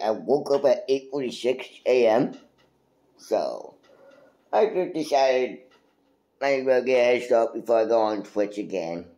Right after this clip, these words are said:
Yes, I am, uh, not gonna say I'm committed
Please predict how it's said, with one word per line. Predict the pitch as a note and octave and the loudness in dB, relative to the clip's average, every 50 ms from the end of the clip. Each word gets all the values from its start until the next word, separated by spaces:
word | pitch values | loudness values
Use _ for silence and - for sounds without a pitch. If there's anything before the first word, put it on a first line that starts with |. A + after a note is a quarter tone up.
| _ _ _ _ _ | _ _ _ _ _
Yes, | - G#2 G#2+ G#2 G2 F2 - - | -6 -4 -2 -2 -4 -6 -6 -6
I | G2 G#2 G#2+ A2 A2 A2 | -2 0 0 2 2 2
am, | G#2+ G#2+ G2+ G2 F#2+ F#2 F2 | 2 0 -2 -6 -6 -6 -6
uh, | E2+ E2+ E2 D#2 E2 - _ _ _ _ _ _ _ _ _ _ _ _ _ _ _ _ _ _ _ _ _ _ _ _ _ _ _ _ _ _ _ _ _ _ _ _ _ _ - - | -6 -8 -8 -10 -12 -18 _ _ _ _ _ _ _ _ _ _ _ _ _ _ _ _ _ _ _ _ _ _ _ _ _ _ _ _ _ _ _ _ _ _ _ _ _ _ -10 -4
not | E3 E3 E3+ E3+ E3+ - - - _ _ - | -2 0 0 0 0 -2 -8 -16 _ _ 0
gonna | C3+ D3+ D3 C#3+ C#3 B2 | 2 2 2 2 0 -2
say | - C3+ C3+ C3+ C3+ | 0 2 4 4 4
I'm | C3 B2+ B2 G2 | 4 2 0 -4
committed | F2+ F#2+ F#2+ F#2 F#2+ G#2 A#2+ C#3 D3 D3 | -8 -10 -10 -8 -8 -2 0 0 0 0